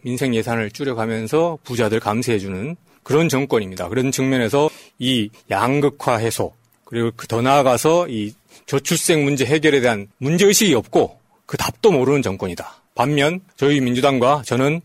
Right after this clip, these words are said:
이 저출생 문제의 문제의식, 그 해결책은 바로 민생 문제 해결이다. 그리고 이래서 먹고 사는 사람들, 그리고 청년들이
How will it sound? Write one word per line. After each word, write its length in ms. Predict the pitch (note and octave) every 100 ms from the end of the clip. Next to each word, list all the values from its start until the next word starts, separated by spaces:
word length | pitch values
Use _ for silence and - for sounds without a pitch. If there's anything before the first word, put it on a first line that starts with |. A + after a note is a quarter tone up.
| _ -
이 240 | D3 D#3
저출생 580 | - B2+ - D3 D#3 C3
문제의 640 | B2 A#2 A2 A#2 C3 D3 - _ _ _
문제의식, 600 | - C3+ C3 A#2 - G2+ _ _ _
그 280 | - C3 B2
해결책은 680 | - D3+ C#3+ - A#2+ D#3+ F3+ - - -
바로 220 | - C3
민생 380 | B2 A#2 D#3 E3+
문제 180 | D3+ A#2+
해결이다. 500 | A#2+ G#2 F#2 F2 - - _
그리고 200 | B2 B2
이래서 400 | B2+ E3+ D#3+ D3+
먹고 280 | A#2 - C#3
사는 260 | C3 C3+
사람들, 500 | A#2+ C3 A#2 F#2+ F2 - -
그리고 180 | B2
청년들이 760 | A2+ - D3 E3 C#3+ A2+ A#2 F2+